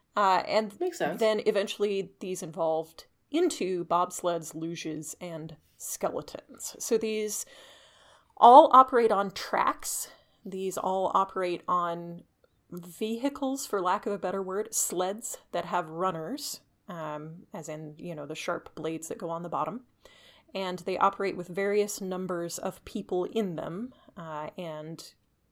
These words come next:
Speaker 1: go real, real fast down an ice track, trying not to crash, and whoever goes the fastest wins. That's the long and the short of the sliding sports. Um,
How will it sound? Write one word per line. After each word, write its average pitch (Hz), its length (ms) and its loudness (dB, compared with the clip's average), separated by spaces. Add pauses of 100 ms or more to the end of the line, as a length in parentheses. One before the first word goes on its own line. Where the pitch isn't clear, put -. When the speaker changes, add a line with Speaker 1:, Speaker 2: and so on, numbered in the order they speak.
(240)
Speaker 1:
go 202 100 4
real, 262 280 2
real 254 220 0
fast 202 320 0
down 170 180 -4
an 160 100 -10
ice 175 240 -8
track, 170 400 -2 (260)
trying 240 260 4
not 214 180 0
to - 40 -14
crash, 170 500 -2 (240)
and 175 140 -8
whoever 185 240 -2
goes 180 220 -4
the 175 80 -6
fastest - 480 -6
wins. - 340 -14 (240)
That's 175 340 -8 (100)
the 175 120 -2
long 208 340 2
and 170 80 -8
the 160 60 -8
short - 420 -4 (140)
of 180 140 -6
the 180 80 -6
sliding 160 360 -4
sports. - 520 -10 (1120)
Um, 226 420 8